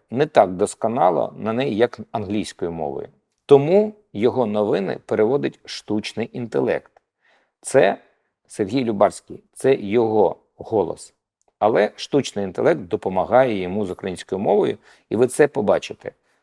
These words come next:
Для нас це новий експеримент. Виходити новини з Сергієм будуть кожного буднього дня, п'ять раз на тиждень. Я сподіваюся, що ви будете дивитися ці новини. Це дає можливість вам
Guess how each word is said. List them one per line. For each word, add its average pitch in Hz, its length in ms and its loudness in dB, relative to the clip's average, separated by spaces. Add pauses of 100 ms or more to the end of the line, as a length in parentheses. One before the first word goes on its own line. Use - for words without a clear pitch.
(120)
Для 117 140 6
нас 214 340 2
це 151 120 4
новий 123 320 4
експеримент. 78 760 -6 (380)
Виходити 127 540 4
новини 113 400 2
з 92 40 -6
Сергієм 104 640 -2
будуть 135 560 -4 (300)
кожного 139 460 0
буднього 98 400 -4
дня, 85 360 -12 (200)
п'ять 123 300 2
раз 98 280 -2
на 107 120 -6
тиждень. 71 500 -8 (840)
Я 160 320 6
сподіваюся, 113 720 2
що - 240 -2
ви 95 140 0
будете 90 360 -4
дивитися 104 640 0
ці - 180 -8
новини. 87 560 -6 (960)
Це - 220 6
дає 143 340 6
можливість 123 720 2
вам 98 240 4